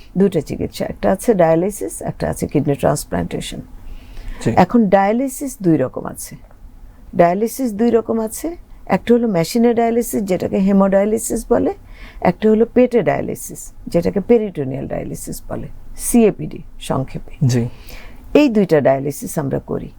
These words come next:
Speaker 1: এখন আমরা কাকে কোনটা করব? আমরা রোগীদের জন্য কিছু ক্ষেত্রে রোগীদের কোনো চয়েস থাকে না যে আপনি কোনটা করবেন।
Speaker 2: আচ্ছা।
Speaker 1: যেমন খুব extremes of age-এ, খুব অল্প বয়স, দুই চার বছর, পাঁচ বছর, আবার খুব বেশি বয়স,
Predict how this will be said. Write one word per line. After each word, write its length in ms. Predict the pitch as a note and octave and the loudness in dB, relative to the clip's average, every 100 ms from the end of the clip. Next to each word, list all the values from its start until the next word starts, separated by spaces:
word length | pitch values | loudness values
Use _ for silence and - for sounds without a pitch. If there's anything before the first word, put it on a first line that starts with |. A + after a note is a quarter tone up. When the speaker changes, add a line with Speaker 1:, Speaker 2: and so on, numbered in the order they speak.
| - - - - | -20 -20 -6 -4
Speaker 1:
এখন 260 | F#3+ D3+ - - | -2 -2 -2 2
আমরা 280 | A3 A#3 C4 | 2 2 0
কাকে 360 | - G#3 G3+ C4+ | 0 0 2 2
কোনটা 340 | B3+ F#3 D3+ | 2 0 0
করব? 380 | D3 - - - - - | -4 -6 -8 -10 -16 -6
আমরা 280 | - F3+ G3 | 0 2 4
রোগীদের 460 | F3+ F3 G3 B3+ A3 | 4 2 2 2 4
জন্য 340 | A#3 G3+ G#3 | 2 2 -2
কিছু 340 | - C4 - | -2 -2 0
ক্ষেত্রে 520 | D4 D4+ C#4 - C4+ C#4 - - - - - | 0 0 0 2 2 2 -4 -20 -20 -20 0
রোগীদের 400 | F3+ F#3 G3 G3+ | 2 4 2 0
কোনো 220 | F#3 F3 | 0 -2
চয়েস 420 | F3 F#3 E3 E3+ - | 2 2 2 0 -6
থাকে 260 | D3 - | -8 -8
না 160 | - - | -8 -6
যে 180 | - D3+ | -2 0
আপনি 320 | - - D3 | 0 0 0
কোনটা 360 | - E3+ D#3+ | 2 0 0
করবেন। 420 | D3+ E3 C#3 - - | -2 -2 -2 -4 -10
Speaker 2:
আচ্ছা। 720 | - - - - - - - | -14 -20 -20 -20 -18 -10 2
Speaker 1:
যেমন 400 | A3+ A3+ A3 B3+ - | 2 4 0 -4 -6
খুব 220 | - B3 - | -6 -6 0
extremes 720 | G#3+ - - - D4 C4+ - | 0 0 -6 0 2 4 2
of 40 | E3 | 0
age-এ, 280 | C3 C4+ D3 - | 2 0 -2 -4
খুব 260 | - D4+ | 0 2
অল্প 260 | G3 F3 D#3+ | 4 2 -2
বয়স, 460 | C#3+ C#3 F#3+ - - - - - - | 0 0 0 -6 -16 -20 -20 -20 -6
দুই 120 | F#3 E3+ | 0 2
চার 220 | E3 C3+ | 2 2
বছর, 340 | C#3 - F3 | 0 -2 -4
পাঁচ 280 | F3 D3 - | -2 -2 0
বছর, 340 | C#3 D3+ - - - - - - | -2 -2 -6 -8 -12 -20 -20 -2
আবার 200 | D#3 D#3+ | 2 2
খুব 200 | - F3+ | 0 -2
বেশি 360 | D3 D#3+ - | 2 0 0
বয়স, 420 | F#3 - - - | -2 -4 -6 -10